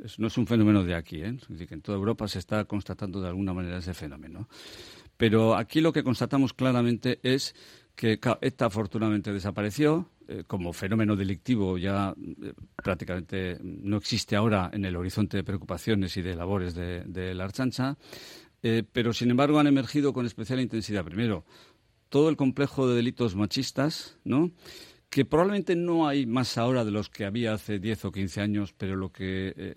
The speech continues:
ha incrementado es la sensibilidad de la sociedad y particularmente de las mujeres, que ahora denuncian sistemáticamente mucho más de lo que venían haciendo hasta ahora y, por tanto, han multiplicado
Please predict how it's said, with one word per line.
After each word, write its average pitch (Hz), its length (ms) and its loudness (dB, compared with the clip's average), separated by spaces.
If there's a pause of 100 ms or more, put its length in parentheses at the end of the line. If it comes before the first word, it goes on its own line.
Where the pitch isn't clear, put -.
ha 113 120 -4
incrementado 107 500 0
es 95 60 -4
la 95 100 -2
sensibilidad 98 760 -2
de 127 100 -2
la 87 120 -6
sociedad 95 520 -6
y 104 80 -10
particularmente 87 640 -10
de 90 40 -6
las 87 140 -8
mujeres, 107 380 -4
que - 80 -6
ahora 104 160 0
denuncian 95 680 0
sistemáticamente 95 920 -4
mucho 95 260 -4
más 98 280 0 (320)
de 98 80 -4
lo 90 120 -2
que 85 80 -10
venían 95 240 -4
haciendo 92 300 -4
hasta 92 180 -6
ahora 101 140 2
y, 104 40 2
por 98 140 -4
tanto, 104 320 0 (280)
han 104 140 0
multiplicado 95 720 -2